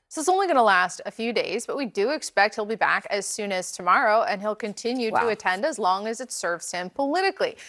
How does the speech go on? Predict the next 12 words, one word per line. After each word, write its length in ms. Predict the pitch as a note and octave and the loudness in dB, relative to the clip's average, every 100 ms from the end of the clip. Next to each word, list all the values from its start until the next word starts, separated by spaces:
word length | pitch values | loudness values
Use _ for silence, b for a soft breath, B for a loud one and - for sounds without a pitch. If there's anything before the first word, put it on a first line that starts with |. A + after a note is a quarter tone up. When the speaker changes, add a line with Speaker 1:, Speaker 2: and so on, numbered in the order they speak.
| B - | B 2
Speaker 1:
Now, 140 | C4+ | 4
note 180 | D4+ B3+ | 4 2
today, 240 | A#3+ D4 C#4 | 2 2 2
though, 160 | G3+ | 0
he 80 | A3 | -2
didn't 160 | C#4 C#4 | -4 -6
even 160 | A#3 | -6
stay 180 | - B3+ | -2 -2
for 120 | B3+ | 0
opening 280 | B3 A#3+ A#3 | -2 -2 -6
statements. 460 | - D4 - - - | -2 -2 -2 -6 0
That's 260 | A#3+ - | 0 0